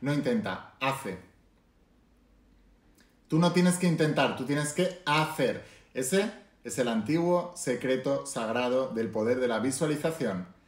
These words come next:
que en el mundo occidental se ha desprestigiado, se ha desvirtuado,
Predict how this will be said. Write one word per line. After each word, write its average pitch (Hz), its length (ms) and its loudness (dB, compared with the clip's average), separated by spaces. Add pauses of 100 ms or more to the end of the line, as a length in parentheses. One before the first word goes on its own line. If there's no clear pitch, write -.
(300)
que 139 120 2
en 127 80 2
el 123 100 2
mundo 151 260 2
occidental 156 720 0 (1400)
se - 220 2
ha 160 220 2
desprestigiado, 143 1160 0 (2750)
se - 220 -2
ha 156 80 6
desvirtuado, 156 1040 6